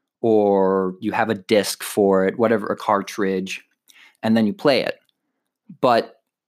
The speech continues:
what Google's proposing is, "Hey, we're gonna pr-, do all the processing and all the work that takes to run the video game in the Google servers." And, you know, everyone already knows Google has huge server rooms and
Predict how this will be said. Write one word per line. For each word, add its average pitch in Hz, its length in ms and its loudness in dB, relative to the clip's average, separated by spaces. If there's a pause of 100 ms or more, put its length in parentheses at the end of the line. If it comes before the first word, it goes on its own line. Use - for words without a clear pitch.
(240)
what 202 240 0
Google's 170 320 4
proposing 101 720 0 (720)
is, 104 260 -6
"Hey, 131 300 -2
we're 127 340 0
gonna 127 500 0
pr-, - 260 -10
do 123 160 2
all 117 80 6
the 107 80 -4
processing 120 920 0
and 90 280 -4 (560)
all 170 160 2
the 156 100 2
work 135 320 0
that 107 180 0
takes 113 240 -4
to - 100 -4
run 127 200 2
the 110 60 0
video 101 200 0
game 98 640 -2
in 127 80 2
the 113 80 2
Google 110 260 0
servers." - 560 -2
And, 123 280 0
you 110 120 -2
know, 101 280 -4
everyone 135 280 2
already 107 200 2
knows 101 180 0
Google 131 240 0
has 107 360 -4
huge 123 680 -2
server 113 460 0
rooms 95 340 -4
and 92 220 -8